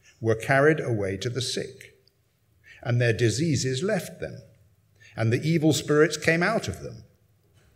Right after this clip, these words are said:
Then some of the itinerant Jewish exorcists undertook to invoke the name of the Lord Jesus over those who had evil spirits, saying, "I adjure you by the Jesus whom Paul proclaims."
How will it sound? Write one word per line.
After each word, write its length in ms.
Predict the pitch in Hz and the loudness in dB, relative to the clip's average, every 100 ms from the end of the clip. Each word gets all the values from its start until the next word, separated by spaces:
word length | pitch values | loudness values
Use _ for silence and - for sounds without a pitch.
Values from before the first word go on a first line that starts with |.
| _ _ _ _ _ - _ - - - | _ _ _ _ _ -20 _ -20 -20 -4
Then 180 | - 175 | 2 2
some 360 | - 180 214 233 | 4 4 4 2
of 200 | 165 151 | 0 0
the 100 | 147 | 0
itinerant 640 | 131 127 165 160 143 139 | 0 0 0 2 0 0
Jewish 420 | 139 135 117 - - - - | -2 0 2 0 -4 -12 -4
exorcists 840 | 165 - 92 - 85 78 - - - | -4 -4 -6 -6 -8 -10 -12 -12 -4
undertook 560 | 131 156 135 - 151 151 | -2 -2 -2 0 -2 -2
to 140 | 120 | -2
invoke 520 | 110 107 147 190 - | -2 4 4 4 -2
the 100 | - | -8
name 280 | 92 90 85 | -6 -6 -6
of 120 | 80 | -10
the 100 | 87 82 | -10 -10
Lord 260 | 82 80 | -10 -10
Jesus 680 | - 80 69 - 120 - - _ _ _ _ _ _ - - - | -12 -14 -12 -12 -12 -12 -18 _ _ _ _ _ _ -20 -18 0
over 260 | 123 139 | 4 4
those 380 | 139 127 120 117 | 6 6 6 4
who 100 | 123 | 2
had 220 | 110 110 | 4 2
evil 280 | 107 98 101 | 0 -4 -4
spirits, 680 | 101 - 160 80 - - - | -6 -4 -2 -4 -8 -14 -14
saying, 680 | - - 110 107 101 104 - - - _ _ _ _ - | -6 -2 -2 -2 -4 -6 -12 -20 -20 _ _ _ _ -12
"I 160 | - 127 | -2 2
adjure 480 | 127 104 123 170 170 | 2 2 6 8 6
you 180 | 139 131 | 6 4
by 580 | 135 123 120 117 - - | 4 4 4 2 -4 -8
the 140 | 113 | -4
Jesus 520 | 104 143 170 120 113 - | -2 0 2 2 0 2
whom 220 | 113 98 | 2 2
Paul 260 | - 135 | 6 6
proclaims." 1000 | 98 85 - 156 101 85 - - - - | 4 0 0 0 0 -4 -12 -16 -18 -18